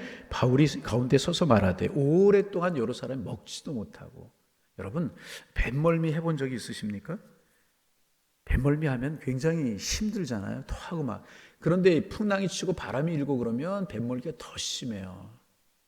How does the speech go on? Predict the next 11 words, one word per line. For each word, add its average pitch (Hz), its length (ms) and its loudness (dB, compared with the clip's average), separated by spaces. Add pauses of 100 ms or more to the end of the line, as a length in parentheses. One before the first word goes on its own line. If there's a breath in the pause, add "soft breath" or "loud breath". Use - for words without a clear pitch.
(140)
다 - 100 -10 (260)
토하고 147 440 -2
먹지도 123 360 -6
못하고 113 560 -8 (280 soft breath)
식량 180 320 0
같은 135 240 -2
거 127 80 0
바-, - 180 0 (200)
바다에 - 260 -2
다 - 100 -8 (300)
던져버리고. 117 720 -4